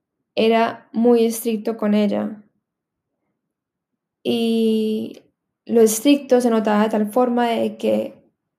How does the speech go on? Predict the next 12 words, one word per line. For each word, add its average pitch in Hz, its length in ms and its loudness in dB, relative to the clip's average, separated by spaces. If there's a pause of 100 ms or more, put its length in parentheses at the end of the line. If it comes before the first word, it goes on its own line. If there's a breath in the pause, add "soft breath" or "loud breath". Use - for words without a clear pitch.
(140)
él 226 480 0
quería 240 520 2
que 233 140 -2
ella 208 140 4
se 233 160 0
volviese 208 460 0
médica. 220 760 0 (140)
Ella 220 260 -2
quería, 214 600 -2
él 220 140 -2
quería 240 360 2
que 208 480 -2